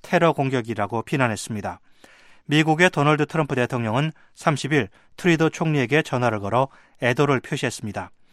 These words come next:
트리도 총리실은 트럼프 대통령이 필요한 어떤 지원도 제공할 것을 제의했다고 밝혔습니다. 필리핀 경찰이 한국인 사업가가 마약 단속 경찰관들에게 납치돼 잔혹하게 살해된 사건을 계기로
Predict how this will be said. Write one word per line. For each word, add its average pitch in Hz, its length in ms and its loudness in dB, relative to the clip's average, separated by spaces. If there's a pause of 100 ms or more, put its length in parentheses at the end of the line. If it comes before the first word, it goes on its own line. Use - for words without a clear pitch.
(320)
트리도 156 340 4
총리실은 139 540 0 (320)
트럼프 170 340 4
대통령이 131 560 0 (300)
필요한 143 480 4 (200)
어떤 151 420 2
지원도 123 500 0 (200)
제공할 131 420 0
것을 139 380 -4 (220)
제의했다고 127 680 -2
밝혔습니다. - 680 -8 (880)
필리핀 170 440 2
경찰이 151 480 0 (340)
한국인 160 560 2
사업가가 127 560 2 (320)
마약 139 320 4
단속 160 340 2
경찰관들에게 127 800 0
납치돼 120 520 -2 (400)
잔혹하게 139 640 2
살해된 151 440 0
사건을 143 420 -2
계기로 113 420 -4